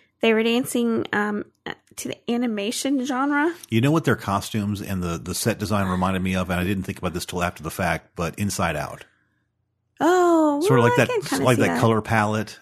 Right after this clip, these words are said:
Speaker 1: Yeah.
Speaker 2: And, yeah.
Speaker 1: It was just bizarre. At one point at the end, Frankie said we were, we're dance like tr-, we look like trolls.
Speaker 2: Yeah. He said he looked like a troll. She
Speaker 1: Right.
Speaker 2: did, she definitely did not look like a troll.
Speaker 1: <laughs> She looked a little, but with the pink hair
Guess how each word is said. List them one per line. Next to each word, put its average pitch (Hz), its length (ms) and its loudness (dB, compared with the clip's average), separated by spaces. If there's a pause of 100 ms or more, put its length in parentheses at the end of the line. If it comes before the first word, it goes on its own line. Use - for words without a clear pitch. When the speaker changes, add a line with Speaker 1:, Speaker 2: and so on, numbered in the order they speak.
Speaker 1:
Yeah. 262 300 2
Speaker 2:
And, 92 240 -4
yeah. 78 280 -4 (460)
Speaker 1:
It 359 100 2
was 415 200 4
just 370 300 -6
bizarre. 269 380 2
At 269 160 2
one 302 160 4
point 320 240 2
at 285 80 -2
the - 160 -8
end, 254 340 -2
Frankie 254 360 -4
said 233 240 -2
we 233 140 -2
were, 220 180 -4
we're 233 140 -2
dance 226 280 -4
like 220 140 -8
tr-, - 160 -12
we 254 140 2
look 226 200 -2
like 220 140 -6
trolls. 220 640 0
Speaker 2:
Yeah. 82 300 -6
He 131 80 2
said 117 140 4
he 131 140 4
looked 113 140 2
like 85 100 -2
a 82 40 -6
troll. 147 260 -6
She - 80 0
Speaker 1:
Right. 208 180 8
Speaker 2:
did, - 100 -2
she 190 140 0
definitely 110 400 2
did 90 60 -2
not 95 160 4
look 95 100 0
like 90 100 -2
a 78 60 -4
troll. 78 360 -4 (100)
Speaker 1:
<laughs> - 120 -12
She - 200 0
looked 523 200 0
a 466 60 4
little, 381 280 0
but 311 200 6
with 302 160 0
the 294 80 0
pink 302 300 0
hair 247 680 0